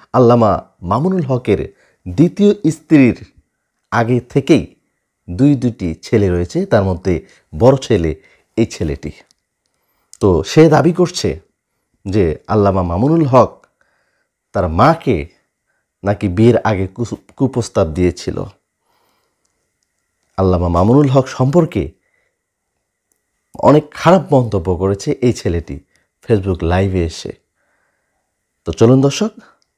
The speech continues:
তার ভিডিওটি আমরা দেখব। এই ছেলেটি কিন্তু আল্লামা মামুনুল হকের বন্ধু হাফেজ শহীদুল ইসলামের ছেলে, অর্থাৎ মামুনুল হকের,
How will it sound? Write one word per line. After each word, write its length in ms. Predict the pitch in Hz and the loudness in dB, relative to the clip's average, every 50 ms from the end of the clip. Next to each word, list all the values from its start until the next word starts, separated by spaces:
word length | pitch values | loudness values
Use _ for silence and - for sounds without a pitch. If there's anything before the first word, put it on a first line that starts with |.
| _ _ _ _ _ | _ _ _ _ _
তার 160 | - 92 82 78 - | -8 -8 -8 -8 -8
ভিডিওটি 580 | - 107 104 117 131 123 127 - 196 247 - _ _ _ _ _ _ _ _ _ _ | -8 -6 2 2 2 2 2 -2 -8 -8 -10 _ _ _ _ _ _ _ _ _ _
আমরা 280 | 95 95 87 82 80 - | -8 -6 -4 -4 -4 -4
দেখব। 460 | 95 92 85 - - - 80 92 101 - _ _ _ _ _ _ _ _ _ _ _ _ _ _ _ _ _ | -4 -6 -6 -6 -12 -12 -12 -12 -12 -18 _ _ _ _ _ _ _ _ _ _ _ _ _ _ _ _ _
এই 100 | 131 143 | 2 2
ছেলেটি 380 | 139 - 185 180 190 196 196 185 | 4 4 4 6 6 4 2 0
কিন্তু 500 | 196 190 185 143 131 139 - - - _ _ _ _ _ _ | 0 -2 2 2 2 2 2 -2 -8 _ _ _ _ _ _
আল্লামা 360 | 110 120 120 120 117 113 107 | 0 2 4 4 4 2 2
মামুনুল 360 | 104 104 110 127 143 151 147 | 0 0 0 2 2 2 0
হকের 340 | 131 120 139 - - 127 110 | 0 -2 -2 -2 0 -2 0
বন্ধু 460 | 98 113 131 139 139 131 123 98 82 78 - _ _ _ | 0 0 0 0 2 0 0 0 -2 -6 -10 _ _ _
হাফেজ 300 | - 113 113 - 123 117 | -10 -8 -4 -4 -6 -6
শহীদুল 460 | - - - 110 131 139 160 139 131 | -6 -6 -4 -4 -2 -2 -2 -2 -2
ইসলামের 400 | 120 - - 120 107 101 95 90 92 - _ _ _ _ _ | -4 -4 -4 -6 -2 -2 -2 -4 -4 -10 _ _ _ _ _
ছেলে, 400 | - - 123 107 98 85 80 - _ _ _ | 0 2 4 4 4 2 0 -4 _ _ _
অর্থাৎ 440 | _ - - - 151 123 - - _ _ _ _ _ _ _ _ _ _ _ _ _ _ _ _ | _ -4 0 0 -2 -2 -2 -4 _ _ _ _ _ _ _ _ _ _ _ _ _ _ _ _
মামুনুল 500 | 80 85 87 101 131 151 156 160 156 139 - - _ _ _ _ _ _ _ _ | -8 -4 -4 -2 -2 0 0 0 -2 -4 -4 -8 _ _ _ _ _ _ _ _
হকের, 360 | - - 123 123 - 139 104 | -6 -2 -2 0 2 2 0